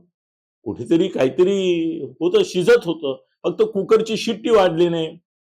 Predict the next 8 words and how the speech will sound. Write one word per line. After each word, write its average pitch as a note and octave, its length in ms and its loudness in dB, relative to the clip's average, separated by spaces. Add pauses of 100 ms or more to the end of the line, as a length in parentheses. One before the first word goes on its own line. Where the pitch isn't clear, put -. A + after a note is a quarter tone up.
(140)
हिच्या C3+ 240 2
रूपाने, C#3+ 640 0 (800)
म्हणून, A#2+ 380 -6
अं, G#2+ 460 -12 (840)
राहिलं. F#3+ 260 0 (1800)
जर A2 120 -2
शरद G#2+ 280 -4
पवारांच्या D3+ 760 2